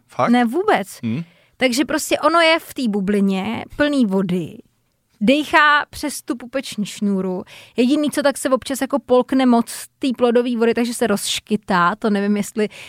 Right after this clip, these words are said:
Speaker 2: ti tvoje žena tenkrát někdy řekla, když to dítě škytalo, tak je to docela prdel, protože si dáš normálně tu ruku na to břicho, jak cítíš, jak škytá. No, normálně to má prostě škytavku. A teď najednou ty ho vytáhneš.
Speaker 1: Koho?
Speaker 2: To dítě,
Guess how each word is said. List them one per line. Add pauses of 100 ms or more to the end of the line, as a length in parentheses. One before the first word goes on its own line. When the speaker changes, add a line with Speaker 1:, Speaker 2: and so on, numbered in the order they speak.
Speaker 2:
ti
tvoje
žena
tenkrát (420)
někdy
řekla,
když
to
dítě
škytalo,
tak
je
to
docela
prdel,
protože
si
dáš
normálně
tu
ruku
na
to
břicho,
jak
cítíš,
jak
škytá. (140)
No,
normálně
to
má
prostě
škytavku. (960)
A
teď
najednou
ty
ho
vytáhneš.
Speaker 1:
Koho? (540)
Speaker 2:
To
dítě,